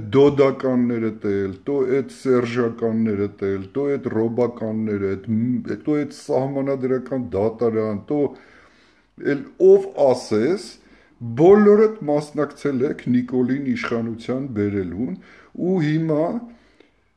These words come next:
ձեր կարծիքով նավը ս-, կարող է պատահի սուզվի, որտեվ Պուտինը ընդեղից, չգիտեմ, Լավրովի հետ ինչեր են ասում, իննսունին էլ էին ասում, բայց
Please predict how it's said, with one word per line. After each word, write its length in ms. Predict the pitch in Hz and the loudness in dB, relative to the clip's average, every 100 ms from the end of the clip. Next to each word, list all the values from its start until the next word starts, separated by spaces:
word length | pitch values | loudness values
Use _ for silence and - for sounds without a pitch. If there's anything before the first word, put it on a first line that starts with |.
| _ _ | _ _
ձեր 420 | 120 110 156 180 175 | -16 0 4 4 4
կարծիքով 720 | 151 143 - 139 156 147 139 | 0 0 -2 -4 -2 -2 0
նավը 340 | 135 143 147 | 2 2 0
ս-, 360 | - _ - - | -6 _ -20 -20
կարող 420 | - 135 139 135 156 | -2 2 4 4 2
է 60 | 160 | 2
պատահի 480 | 131 131 135 151 156 | 0 2 -2 -2 -8
սուզվի, 540 | - 131 113 104 107 135 | -4 -4 -2 -2 -2 0
որտեվ 480 | 151 127 120 110 - | 0 0 -2 -6 -6
Պուտինը 480 | 127 117 117 110 107 | -6 -4 -4 -2 -2
ընդեղից, 460 | 104 101 104 104 | -2 -2 -6 -10
չգիտեմ, 500 | - 95 101 104 104 98 | -16 -10 -6 -2 -2 0
Լավրովի 580 | 95 95 98 92 95 | -2 -2 -4 -4 -4
հետ 240 | 90 87 90 | -8 -8 -8
ինչեր 400 | 90 - 92 82 | -10 -6 -6 -6
են 160 | 73 | -8
ասում, 480 | 76 - - 117 240 247 - _ _ _ _ _ _ _ - | -12 -12 -8 -6 -6 -10 -16 _ _ _ _ _ _ _ -8
իննսունին 580 | 208 233 247 233 269 277 | -2 -2 -2 -4 -4 -2
էլ 140 | 226 | -4
էին 200 | 87 85 | -4 -6
ասում, 300 | 85 - - - | -10 -12 -10 -4
բայց 160 | 190 | -4